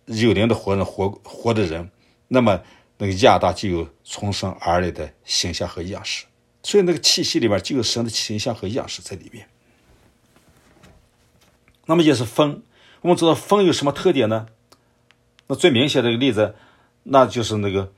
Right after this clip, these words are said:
帆船。当这个帆船把那个帆竖起来以后，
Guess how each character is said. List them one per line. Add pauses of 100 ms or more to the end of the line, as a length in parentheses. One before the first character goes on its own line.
(140)
帆
船。 (240)
当
这
个
帆
船
把
那
个
帆
竖
起
来
以
后，